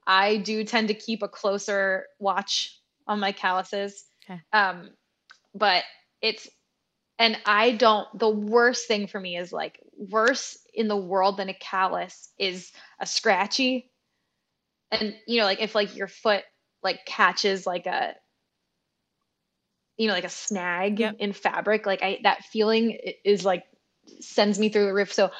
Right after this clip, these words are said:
Speaker 1: sometimes it's just little maintenance. Sometimes it's just, like, little maintenance. But so that's the important part, is that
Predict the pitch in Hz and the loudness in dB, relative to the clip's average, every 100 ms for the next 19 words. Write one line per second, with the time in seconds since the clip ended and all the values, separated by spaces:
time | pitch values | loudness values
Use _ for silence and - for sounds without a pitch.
0 | - - - - 208 320 403 381 359 311 | -14 -16 -12 -6 2 8 8 8 4 4
1 | 262 254 226 190 214 220 220 - 302 311 | 8 8 8 4 2 2 -2 0 0 2
2 | 320 302 269 226 226 220 196 190 196 - | 0 2 0 4 4 4 0 0 -2 -2
3 | - - - 254 - 254 269 285 - 349 | -12 -14 8 8 10 8 10 8 6 -2
4 | 269 - 220 208 220 190 196 208 | -2 0 -2 0 2 2 4 2